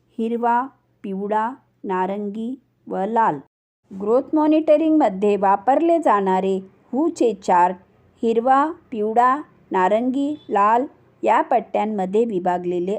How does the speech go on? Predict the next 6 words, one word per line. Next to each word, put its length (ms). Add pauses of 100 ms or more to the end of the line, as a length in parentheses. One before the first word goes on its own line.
असतात. 400 (580)
आता 320
यानंतरचा 800
पुढचा 420
प्रश्न 440
आहे 460